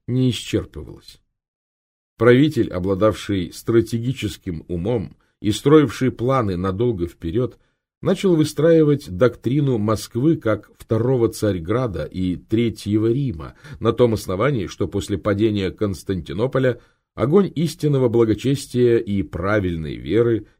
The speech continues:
переместился в Москву. Православие, выросшее из стремления правильно славить Господа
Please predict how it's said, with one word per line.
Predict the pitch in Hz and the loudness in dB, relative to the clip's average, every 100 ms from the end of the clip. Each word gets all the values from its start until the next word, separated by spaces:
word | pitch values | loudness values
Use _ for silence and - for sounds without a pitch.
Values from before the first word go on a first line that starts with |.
| - | -2
переместился | 170 170 117 - - 73 - 90 - | 0 2 -2 -6 -10 -10 -8 -10 -10
в | - | -10
Москву. | 80 85 - - - _ _ _ _ _ _ _ _ _ _ _ _ _ _ | -8 -8 -12 -20 -20 _ _ _ _ _ _ _ _ _ _ _ _ _ _
Православие, | - 123 147 190 202 185 170 117 | 0 2 2 2 2 4 4 2
выросшее | 127 160 139 - 131 131 120 | 2 0 0 -4 -2 0 0
из | - 117 - | 0 -4 -6
стремления | - 123 120 139 139 131 117 | -2 -2 2 0 0 0 -2
правильно | 80 - 113 135 131 113 107 101 | -4 -4 0 2 2 2 0 -4
славить | - - 110 123 90 69 _ _ | -6 -6 -2 -2 -2 -6 _ _
Господа | 76 113 156 - 82 67 | -6 -2 -2 -6 -12 -12